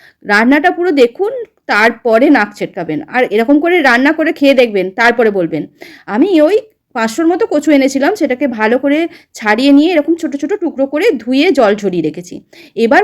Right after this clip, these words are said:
কড়াইয়ে সর্ষের তেল দিলাম, রান্নাটা সর্ষের তেলই হবে। এখানে পেঁয়াজ কুচি, রসুন, আদা কুচি আর তিনটে লঙ্কা নিয়েছি, দুটো কাঁচা লঙ্কা, একটা শুকনো লঙ্কা। ঝালটা যে যার বুঝে দেবেন এবং মশলাগুলোও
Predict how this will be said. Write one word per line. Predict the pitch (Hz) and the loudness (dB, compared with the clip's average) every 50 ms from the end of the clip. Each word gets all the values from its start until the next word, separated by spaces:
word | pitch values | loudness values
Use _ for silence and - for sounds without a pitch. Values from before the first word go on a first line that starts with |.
| 403 339 | 2 2
কড়াইয়ে | 254 226 233 262 320 403 370 - | 2 2 2 2 2 0 0 0
সর্ষের | 269 240 233 262 247 - | 0 0 2 0 -2 0
তেল | 247 233 226 208 | 0 -2 -2 -2
দিলাম, | 226 226 269 359 370 277 | -2 0 0 2 2 2
রান্নাটা | 208 190 202 208 294 339 330 - | 2 0 0 -2 -4 -4 -2 -2
সর্ষের | 302 277 - 240 226 - | -2 -2 -2 -4 -6 -6
তেলই | 180 180 185 185 175 | -4 -4 -4 -4 -4
হবে। | 156 165 165 - - _ _ - 330 - 214 | -4 -6 -8 -10 -14 _ _ -20 -10 -6 -4
এখানে | 220 - 302 311 370 415 392 _ | -2 2 2 2 2 0 -2 _
পেঁয়াজ | - 294 277 247 240 262 254 - | -2 -2 0 2 0 0 -2 -4
কুচি, | - 285 277 - 311 330 381 349 320 | -6 -8 -4 -2 -2 -2 0 2 2
রসুন, | 226 226 226 - 277 311 381 466 - _ - - - - - 196 208 | 0 0 0 0 0 0 0 -2 -6 _ -20 -20 -20 -12 -6 -4 -2
আদা | 208 233 247 277 359 381 370 | 0 2 2 2 0 -2 -4
কুচি | 285 254 - 302 339 392 427 - - - 226 240 | -8 -6 -4 -2 -2 -2 -2 -4 -6 -6 -4 -2
আর | 269 339 - - _ _ _ _ - | -2 -2 -4 -8 _ _ _ _ -8
তিনটে | 277 247 247 240 285 330 359 - _ _ - 226 226 | -4 -2 -2 -2 -2 -4 -4 -6 _ _ -6 -2 0
লঙ্কা | 208 202 202 233 240 240 | 0 0 0 0 -2 -2
নিয়েছি, | 233 226 226 226 370 294 | -2 -2 -2 -2 -2 -2
দুটো | 277 - 254 240 214 | 0 -2 -2 -2 -2
কাঁচা | 208 208 220 233 | -4 -2 -2 -2
লঙ্কা, | 240 269 277 381 381 | -2 -2 -2 -4 -6
একটা | - 339 311 | -6 -6 -6
শুকনো | - 247 240 233 220 220 | -6 -8 -6 -6 -4 -4
লঙ্কা। | 208 214 - 392 403 277 | -4 -2 -2 -2 -2 0
ঝালটা | 269 240 208 202 202 269 285 262 | 0 2 2 2 2 0 -2 0
যে | 262 233 220 | 0 0 0
যার | 240 247 220 220 | 0 -2 -2 -4
বুঝে | 226 214 - 339 466 - _ _ - - - | -6 -4 -4 -4 -4 -6 _ _ -20 -20 -6
দেবেন | 220 233 269 285 392 403 381 | -2 0 0 0 0 0 0
এবং | 359 370 359 302 254 | 2 2 4 4 4
মশলাগুলোও | 247 247 254 277 285 285 311 349 453 | 2 2 0 0 0 0 0 2 0